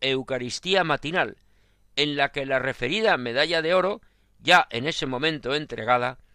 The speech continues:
estuvo presente en la capilla de la Santa,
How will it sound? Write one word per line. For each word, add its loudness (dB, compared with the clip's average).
estuvo -2
presente -2
en -10
la -4
capilla -2
de -8
la -4
Santa, -4